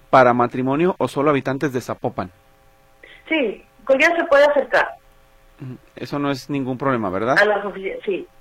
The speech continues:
Speaker 1: De acuerdo. Uno más, Everardo Santibáñez. En la oficina del registro civil de Ciudad Granja constantemente hay problemas para estacionarse.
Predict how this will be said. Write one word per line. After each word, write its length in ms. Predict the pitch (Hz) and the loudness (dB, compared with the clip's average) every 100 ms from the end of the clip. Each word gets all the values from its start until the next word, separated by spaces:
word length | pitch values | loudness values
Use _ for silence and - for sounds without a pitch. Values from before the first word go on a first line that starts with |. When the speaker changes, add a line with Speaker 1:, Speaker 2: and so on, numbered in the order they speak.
| _ | _
Speaker 1:
De 160 | - 120 | -10 -6
acuerdo. 440 | 110 135 127 120 - | -2 0 0 0 0
Uno 200 | 160 165 | 2 4
más, 280 | 165 175 | 4 4
Everardo 340 | 156 139 151 160 | 4 4 6 4
Santibáñez. 600 | 147 135 143 151 156 143 | 0 0 2 4 2 0
En 60 | 139 | 0
la 60 | |
oficina 300 | 135 131 175 | 0 0 2
del 100 | 180 | 4
registro 360 | 139 143 165 170 | 4 0 -2 -2
civil 200 | 147 156 | 0 0
de 80 | 156 | 0
Ciudad 300 | 143 143 160 | 2 0 4
Granja 340 | 175 151 175 | 4 4 0
constantemente 680 | 156 120 135 135 143 139 143 | -2 -4 -4 -2 -2 0 0
hay 20 | |
problemas 380 | 139 135 131 139 | 2 0 0 0
para 160 | 123 | 0
estacionarse. 680 | 123 135 131 156 175 165 147 | 2 0 -2 2 2 2 -4